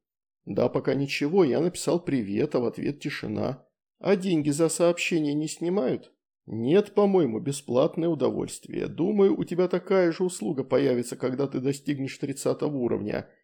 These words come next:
Да и здоровье заметно прибавится. Оказывается, его резко повышают при достижении тридцатого уровня». «А у тебя сейчас какой?» спросила девочка. «Тридцать седьмой», машинально ответил я,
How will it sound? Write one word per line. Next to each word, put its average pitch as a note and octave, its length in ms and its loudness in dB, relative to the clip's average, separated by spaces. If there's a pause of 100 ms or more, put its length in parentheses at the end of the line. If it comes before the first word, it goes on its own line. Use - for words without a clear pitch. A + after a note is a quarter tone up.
(280)
Да - 180 4
и A3+ 60 4
здоровье F3 560 2
заметно F3+ 420 2
прибавится. B2+ 760 -2 (320)
Оказывается, F3+ 720 2
его D#3+ 180 2
резко E3+ 320 0
повышают D3 680 0
при C3 120 -2
достижении C3+ 680 -2
тридцатого C#3+ 640 -2
уровня». A2 520 -2 (580)
«А - 120 0
у F#3 80 6
тебя D#3+ 240 0
сейчас D#3+ 360 -4
какой?» F3 420 0 (400)
спросила D3 520 0
девочка. C#3 560 -2 (400)
«Тридцать A2 480 -4
седьмой», C#3+ 600 -2
машинально B2 560 -2
ответил A#2+ 360 -4
я, E3+ 320 2